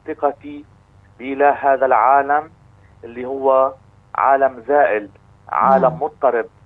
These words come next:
Speaker 1: عالم يعطيني الخوف اللي هو زعيمه إبليس.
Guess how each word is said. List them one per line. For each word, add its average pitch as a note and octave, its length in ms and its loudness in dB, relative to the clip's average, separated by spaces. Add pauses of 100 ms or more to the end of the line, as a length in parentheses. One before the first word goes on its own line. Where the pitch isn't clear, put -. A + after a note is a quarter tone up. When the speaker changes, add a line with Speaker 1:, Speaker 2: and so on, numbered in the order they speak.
(320)
Speaker 1:
عالم C3+ 380 0
يعطيني C3+ 400 -8
الخوف C#3+ 420 0 (920)
اللي A#2+ 140 -14
هو C#3 160 0
زعيمه B2+ 400 -4
إبليس. B2 380 -8